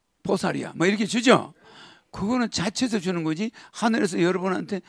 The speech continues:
레벨 주나? 근데 하늘궁에 온 사람들은 레벨 줘, 안 줘? 레벨이 다 있죠? 사람마다 레벨이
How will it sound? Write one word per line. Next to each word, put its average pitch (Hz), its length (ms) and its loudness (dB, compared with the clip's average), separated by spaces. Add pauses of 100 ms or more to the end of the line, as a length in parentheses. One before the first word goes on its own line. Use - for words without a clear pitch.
(160)
레벨 190 340 4
주나? 226 260 4 (880)
근데 208 440 0
하늘궁에 170 580 0
온 160 220 2
사람들은 156 560 0 (340)
레벨 180 380 6
줘, 160 180 4
안 196 160 6
줘? - 240 -8 (920)
레벨이 208 300 6
다 175 140 8
있죠? 190 440 6 (360)
사람마다 254 640 0
레벨이 262 420 -2